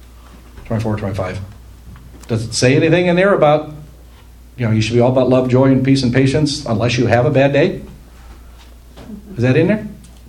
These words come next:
I, I, some modern translations might have it. Mine doesn't, but I, I just thought, thought I would ask. So, you know, what that says to me is that,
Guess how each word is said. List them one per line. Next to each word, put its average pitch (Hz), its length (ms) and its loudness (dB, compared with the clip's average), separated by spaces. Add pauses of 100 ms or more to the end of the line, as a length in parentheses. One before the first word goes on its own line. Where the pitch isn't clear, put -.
(240)
I, 160 120 2
I, 143 480 0 (160)
some 220 240 6
modern 269 240 4
translations 226 520 2
might 175 200 4
have 196 180 2
it. 170 80 0
Mine 185 220 0
doesn't, 131 280 0
but 139 120 2
I, 139 280 0
I 135 40 2
just 131 200 -2
thought, 147 260 2
thought 143 180 4
I 127 40 4
would 135 100 4
ask. - 260 2
So, 135 220 2
you - 440 -6
know, 143 80 6
what 180 240 4
that 185 220 4
says 269 360 4
to 226 80 0
me 160 240 4
is 147 260 2
that, 127 360 2